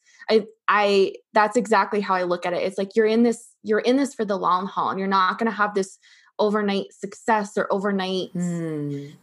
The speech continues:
Speaker 1: I, I don't know where that comes from. And I think, I think probably because we live in a culture where there's this instant gratification with,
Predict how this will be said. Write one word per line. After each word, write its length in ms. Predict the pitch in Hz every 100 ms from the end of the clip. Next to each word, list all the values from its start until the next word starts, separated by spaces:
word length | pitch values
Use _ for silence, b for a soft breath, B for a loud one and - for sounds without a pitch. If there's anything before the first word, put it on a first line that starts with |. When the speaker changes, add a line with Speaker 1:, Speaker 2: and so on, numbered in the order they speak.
| -
Speaker 1:
I, 260 | - - - -
I 80 | 254
don't 220 | 285 285
know 120 | 285
where 220 | 254 247 254
that 180 | 226
comes 260 | - 214 202
from. 140 | 220
And 100 | 208
I 40 | 208
think, 220 | 208 247
I 100 | 247
think 260 | 247 302 -
probably 240 | 262 247
because 400 | 226 226 220 202
we 140 | 208 202
live 160 | 196
in 80 | 190
a 60 | 196
culture 300 | 196 196 202
where 120 | 196
there's 220 | 180 190
this 160 | 190 185
instant 360 | 190 196 196 -
gratification 720 | 175 185 185 185 180 - 190
with, 240 | 190 190